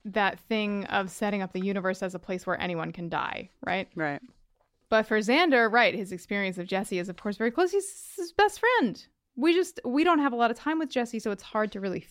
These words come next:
Speaker 1: feel that.
Speaker 2: Mm-hmm.
Speaker 1: You know, but, but I think this is a great, great, great, great, great, great point. And even if it's not about, like, if I accept there's a good part of Angel, then I have to accept that, like, maybe I could have done something differently about Jesse, but also just, like,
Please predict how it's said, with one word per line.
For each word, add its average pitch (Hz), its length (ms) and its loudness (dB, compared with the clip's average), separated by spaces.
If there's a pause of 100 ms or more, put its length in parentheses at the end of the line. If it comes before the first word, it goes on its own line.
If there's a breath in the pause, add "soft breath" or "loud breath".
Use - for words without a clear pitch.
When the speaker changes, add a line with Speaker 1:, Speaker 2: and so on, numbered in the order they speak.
(100)
Speaker 1:
feel 254 260 6
that. - 280 -4
Speaker 2:
Mm-hmm. 190 460 -2 (1000)
Speaker 1:
You 196 100 -4
know, 190 140 0
but, 190 180 -4 (140)
but 220 100 4
I 214 80 6
think 240 180 0
this 226 120 -4
is 180 80 -6
a 196 60 -2
great, 220 440 2 (220)
great, 208 180 -4
great, 190 200 -8
great, 185 140 -10
great, 180 300 -6
great 185 260 -4
point. 170 300 -6
And 220 220 0
even 269 260 0
if 320 80 2
it's 240 160 -2
not 240 480 4
about, 196 420 0
like, 185 400 -2 (680)
if 196 140 -6
I 185 100 4
accept 190 340 -2
there's 196 180 0
a 190 40 -6
good 175 140 -6
part 185 180 -2
of 175 80 -2
Angel, 180 420 -2
then 175 100 -4
I 180 80 -2
have 170 140 -8
to 180 80 -4
accept 170 340 -8
that, 165 140 -6
like, 175 120 -4
maybe 170 240 -4
I 160 80 -4
could 165 140 -10
have 170 140 -6
done 170 180 -4
something 170 240 -8
differently 165 320 -6
about 160 260 -6
Jesse, 190 280 -4
but 185 140 -2
also 220 340 2
just, 185 200 -6
like, - 300 -2